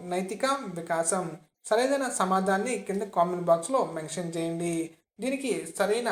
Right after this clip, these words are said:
సమాధానం ఆప్షన్ వన్ సూక్ష్మ చలన వికాసం. క్వశ్చన్ నెంబర్ ఫోర్టీన్, జన్యుపరంగా నిర్ధారించబడిన వయసుతో పాటు సహజంగా వ్యక్తమయ్యే జీవ సంబంధమైన మార్పుల ప్రక్రియను ఏమంటారు? ఆప్షన్ వన్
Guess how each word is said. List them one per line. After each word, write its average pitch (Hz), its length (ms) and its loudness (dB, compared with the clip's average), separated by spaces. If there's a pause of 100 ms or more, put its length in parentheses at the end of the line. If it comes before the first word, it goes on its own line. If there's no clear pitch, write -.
(120)
సమాధానం 190 640 0 (260)
ఆప్షన్ 190 400 -2
వన్ 269 160 -2 (280)
సూక్ష్మ 269 320 -2 (280)
చలన 190 340 0 (260)
వికాసం. 180 480 2 (460)
క్వశ్చన్ 254 280 0
నెంబర్ 190 300 2
ఫోర్టీన్, 175 560 2 (380)
జన్యుపరంగా 247 720 4 (100)
నిర్ధారించబడిన 190 800 2 (260)
వయసుతో 175 380 0
పాటు 175 340 4 (100)
సహజంగా 190 580 0 (120)
వ్యక్తమయ్యే 175 600 0 (240)
జీవ 214 220 4
సంబంధమైన 180 720 -2 (600)
మార్పుల 240 460 12
ప్రక్రియను 202 540 10 (440)
ఏమంటారు? 180 600 12 (320)
ఆప్షన్ 196 400 4
వన్ 247 160 6